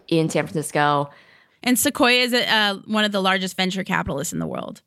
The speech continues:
Speaker 1: Yes, yes. Thank you for the context. I was wrapping up my time there and kind of thinking, you know, what do I want to do next? I had also grown up in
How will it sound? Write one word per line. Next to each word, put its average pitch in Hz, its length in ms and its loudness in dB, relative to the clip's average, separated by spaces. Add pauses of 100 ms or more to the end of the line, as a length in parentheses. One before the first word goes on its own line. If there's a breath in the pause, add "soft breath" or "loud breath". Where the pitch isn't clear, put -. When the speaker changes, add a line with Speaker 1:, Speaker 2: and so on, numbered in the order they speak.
(120)
Speaker 1:
Yes, - 380 -2
yes. 180 280 -2
Thank 196 240 0
you 208 60 -2
for 190 80 -2
the 185 80 2
context. 180 600 0 (320)
I 185 480 4 (720)
was 196 200 2
wrapping 233 320 4
up - 60 0
my 226 100 2
time 180 260 4
there 175 180 6
and 170 140 0
kind 226 160 2
of 240 80 0
thinking, 196 360 2
you 180 60 4
know, 165 100 4
what 170 180 4
do 247 60 4
I 247 100 4
want 220 180 2
to 202 80 2
do 180 160 2
next? 156 580 0 (380 soft breath)
I 202 120 8
had 247 80 6
also 277 260 2
grown 202 340 4
up 170 220 2
in 175 500 2